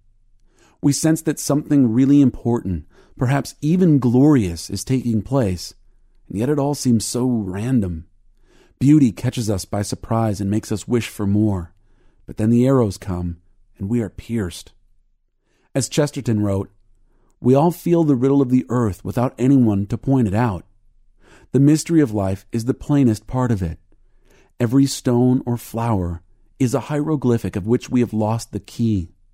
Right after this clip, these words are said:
With every step of our lives, we enter into the middle of some story which we are certain to misunderstand." From Orthodoxy.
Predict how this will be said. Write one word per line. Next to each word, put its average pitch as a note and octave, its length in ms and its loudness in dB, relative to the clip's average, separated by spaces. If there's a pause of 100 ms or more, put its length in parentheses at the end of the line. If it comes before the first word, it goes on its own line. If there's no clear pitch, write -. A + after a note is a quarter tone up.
(500)
With B2 140 0
every C#3+ 220 2
step C3+ 280 -2
of C3+ 120 0
our B2 100 2
lives, A#2 460 0 (200)
we D3+ 200 0
enter D#3+ 260 0
into E3+ 140 2
the C#3+ 100 4
middle B2+ 260 4
of G#2 120 0
some C3 340 0
story G2 640 -2 (340)
which B2+ 200 -4
we B2 160 0
are B2 100 0
certain G#2 540 -2
to G2 80 -6
misunderstand." G2+ 960 -2 (1080)
From B2 240 2
Orthodoxy. F2+ 840 -4